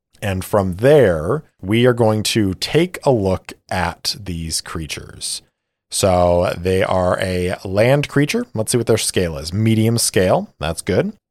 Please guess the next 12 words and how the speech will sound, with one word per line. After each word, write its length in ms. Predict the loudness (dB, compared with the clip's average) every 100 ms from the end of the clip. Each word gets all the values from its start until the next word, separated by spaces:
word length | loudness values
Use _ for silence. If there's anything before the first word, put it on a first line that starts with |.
| _ -6
Basic 440 | 2 2 2 0 -2
form, 680 | 4 6 6 4 -2 -4 -8 _ -16
crustacean 880 | -2 0 0 2 2 4 4 2 2
or 260 | 0 -2
shelled. 800 | 0 0 4 4 4 0 -6 -10 -14 -10
Interesting. 640 | -10 -6 -8 -6 -8 -8 -12 _ _ _ _ _ _ _
First 460 | 0 4 4 2
look, 540 | 2 2 0 -10 -20 _ _ _ _ _ _
dead 420 | 4 6 6 4 0
or 240 | 2 2
undead. 720 | 4 2 2 0 -2 -6 -8 -10 _ -8
Ugh. 500 | -2 0 0 -6